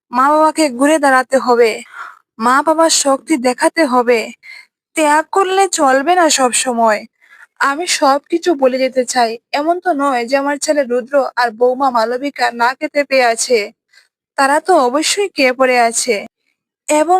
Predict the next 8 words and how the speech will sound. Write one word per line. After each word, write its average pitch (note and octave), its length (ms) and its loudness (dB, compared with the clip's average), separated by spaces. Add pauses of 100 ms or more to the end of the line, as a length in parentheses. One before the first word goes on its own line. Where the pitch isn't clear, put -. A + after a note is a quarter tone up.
খুব F#4+ 220 2
ভালোভাবেই C4 600 0
আছে। B3 360 0 (680)
আমাকে D4+ 500 0
তাদের C4+ 360 0
দরকার A#3+ 400 0
নেই। A3+ 240 -4 (540)
আজ C#4 280 0